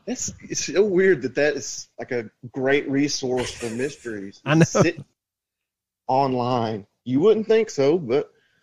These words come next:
Speaker 1: here we are. We've talked about it many a time.
Speaker 2: Many, many a time.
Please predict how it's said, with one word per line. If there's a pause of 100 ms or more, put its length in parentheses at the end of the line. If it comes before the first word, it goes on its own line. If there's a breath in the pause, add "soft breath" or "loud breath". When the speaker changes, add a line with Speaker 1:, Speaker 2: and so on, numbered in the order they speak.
(840)
Speaker 1:
here
we
are. (220)
We've
talked
about
it
many
a
time.
Speaker 2:
Many,
many
a
time.